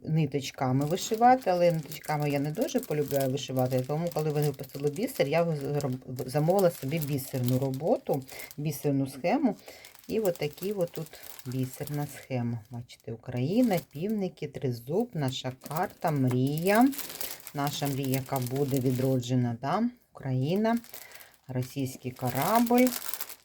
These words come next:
танк, який на причепі у трактора, і наші соняхи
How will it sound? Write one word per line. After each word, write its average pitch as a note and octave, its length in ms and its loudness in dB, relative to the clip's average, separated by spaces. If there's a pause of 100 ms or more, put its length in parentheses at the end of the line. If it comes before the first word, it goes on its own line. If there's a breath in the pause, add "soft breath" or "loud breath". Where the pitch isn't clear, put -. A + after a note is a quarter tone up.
танк, A3 340 0
який A3 420 -2 (920 loud breath)
на F#3 140 2
причепі F#3 600 2
у F3 80 0
трактора, E3+ 640 0 (380)
і A#3 120 -2
наші E3 380 0 (180)
соняхи B2 500 0